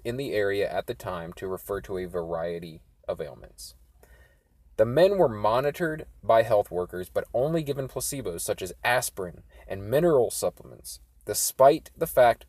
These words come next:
penicillin became recommended treatment for syphilis in nineteen forty-seven, right? This is about, what, fifteen years later?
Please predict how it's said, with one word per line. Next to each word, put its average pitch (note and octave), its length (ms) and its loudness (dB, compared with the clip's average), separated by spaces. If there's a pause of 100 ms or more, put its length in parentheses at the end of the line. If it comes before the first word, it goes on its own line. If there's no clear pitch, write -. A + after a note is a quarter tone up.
(160)
penicillin C3 600 -2
became A2+ 340 -8
recommended E3+ 680 2
treatment F3 440 -4
for A2 120 -6
syphilis G2+ 460 -4
in G2 140 -12
nineteen A#2+ 360 -6
forty-seven, B2+ 800 4 (580)
right? A2+ 240 0
This - 140 -8
is G#2 60 -8
about, F#2+ 340 -2
what, F#2 260 -6
fifteen G#2+ 400 -10
years G#2 200 -6
later? B2 260 -4